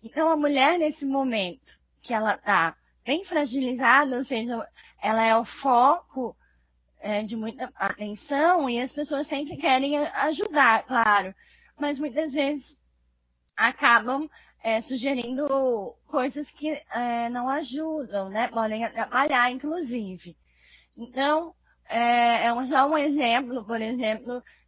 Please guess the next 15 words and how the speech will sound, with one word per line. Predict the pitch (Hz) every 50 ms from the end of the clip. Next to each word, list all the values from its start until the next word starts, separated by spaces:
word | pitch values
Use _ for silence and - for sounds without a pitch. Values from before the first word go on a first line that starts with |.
| _ _
ah, | - - 139 151
né, | - 196 196
nessa, | 202 202 190 190 - - - 196 - -
nessa | 180 180 185 196 226 202 202
foto, | - - 247 254 277 294 247 262
é | 262 - 285 294
mais | 294 294 320 320
ou | 330
menos | 311 320 311 311 339 381 359 311
isso, | 311 277 226 202 202 - - 196
né? | 185 190 202 214
Tem | - 220 226
muitas | 220 220 - - 247 -
pessoas | - 269 294 - 294 254 247 277 - -
pra | 285 269 254 269 294